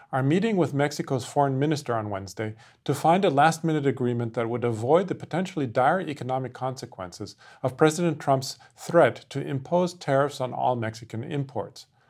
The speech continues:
Last week, Trump had tweeted, quote, "On June tenth,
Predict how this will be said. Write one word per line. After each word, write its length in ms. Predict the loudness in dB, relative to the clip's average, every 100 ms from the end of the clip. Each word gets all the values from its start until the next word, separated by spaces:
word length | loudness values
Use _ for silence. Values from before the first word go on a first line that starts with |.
| _ -20 -2
Last 280 | 6 6 6
week, 380 | 4 4 0 -6
Trump 220 | 0 2
had 180 | 2 -2
tweeted, 440 | 2 2 2 -6 -12 _ _
quote, 280 | 0 0 -2 -20 -20 _
"On 200 | -2 0
June 360 | 2 4 4 2
tenth, 500 | 2 2 2 -4